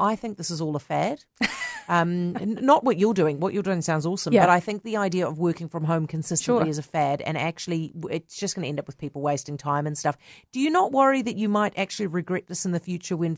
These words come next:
Speaker 1: when we come around to the idea, like Elon Musk, that you all
Speaker 2: Hmm.
Speaker 1: have to get back in the office?
Speaker 2: Hmm. I, look, I read with interest, um, the comments from Elon Musk, and I thought the photo, um, that Herald printed of him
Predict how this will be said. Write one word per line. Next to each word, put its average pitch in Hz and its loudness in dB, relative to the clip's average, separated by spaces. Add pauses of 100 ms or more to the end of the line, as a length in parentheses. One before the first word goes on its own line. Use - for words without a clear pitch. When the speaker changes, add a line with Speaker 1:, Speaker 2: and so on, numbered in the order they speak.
(140)
Speaker 1:
when 175 0
we 175 0
come 170 -2
around 160 2
to - -12
the 165 -2
idea, 156 4
like 190 4
Elon 170 2
Musk, 147 2
that 185 -6
you 226 6
all 202 8
Speaker 2:
Hmm. 180 4
Speaker 1:
have 143 -2
to 123 -20
get 135 -6
back 135 -6
in 139 -8
the 131 -6
office? - -8
Speaker 2:
Hmm. 208 0 (580)
I, 240 8
look, 247 2
I 226 8
read 233 4
with 208 2
interest, 202 0
um, 180 4
the 175 0
comments 190 0
from 180 0
Elon 180 2
Musk, 185 2
and 185 -2
I 175 0
thought - -4
the - -2
photo, 175 4
um, 175 2 (140)
that - -8
Herald 180 2
printed 180 2
of 175 0
him 180 0